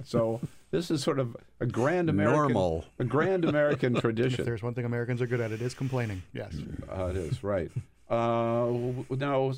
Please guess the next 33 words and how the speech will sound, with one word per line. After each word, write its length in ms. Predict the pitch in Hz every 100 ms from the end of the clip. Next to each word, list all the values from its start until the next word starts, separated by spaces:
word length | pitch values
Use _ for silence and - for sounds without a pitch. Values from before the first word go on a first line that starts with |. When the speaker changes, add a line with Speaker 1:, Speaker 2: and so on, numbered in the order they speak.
| - 127
Speaker 1:
here 160 | 143 190
we 100 | 175
have 160 | 165 131
the 100 | 127
first 580 | - 196 196 - -
state 460 | - - - 170 214
visit, 480 | 131 131 180 101 - -
official 400 | - 165 - 117
state 260 | 117 135 127
visit. 340 | 143 185 233 - - - - _ -
All 160 | 208
these 400 | 294 240 - - - - - 131
heads 260 | 151 135
of 100 | 113
state 340 | - 196 185 85
have 140 | 90
come 160 | 113 101
through 140 | 95
the 60 | 90
White 220 | 117 151
House. 220 | 87 85
You 100 | 101
and 80 | 95
I 60 | 92
have 120 | 80
seen 240 | - 117
so 120 | 98
many 240 | 78 110 110
of 80 | 71
Speaker 3:
Sure. 140 | 143 131
Speaker 1:
them. 40 | 107 -
This 220 | 135 131
is 140 | 123